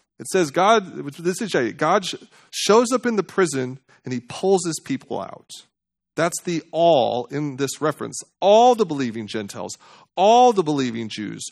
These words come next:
all his true people who follow him and who love him and seek his grace, all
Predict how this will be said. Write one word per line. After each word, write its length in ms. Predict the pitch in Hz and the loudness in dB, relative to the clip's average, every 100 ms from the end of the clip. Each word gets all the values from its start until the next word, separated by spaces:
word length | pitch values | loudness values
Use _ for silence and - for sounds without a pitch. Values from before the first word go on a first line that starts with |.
| - - - | -18 -12 0
all 400 | 202 247 262 220 | 4 6 6 4
his 160 | 170 | 2
true 240 | - - 151 | -2 -6 -6
people 300 | 151 127 120 | -4 -6 -6
who 120 | 120 | -8
follow 260 | 120 113 104 | -6 -4 -4
him 260 | 107 104 147 | -6 -10 -6
and 120 | 135 | -4
who 100 | 156 | -2
love 300 | 147 156 135 | 2 2 2
him 180 | 113 107 | -4 -8
and 160 | 113 | -8
seek 300 | - 190 175 | -8 -8 -4
his 160 | 170 - | -6 -4
grace, 340 | 147 120 107 - _ - - _ | -4 -4 -6 -12 _ -20 -20 _
all 380 | 170 208 254 277 | 0 4 6 6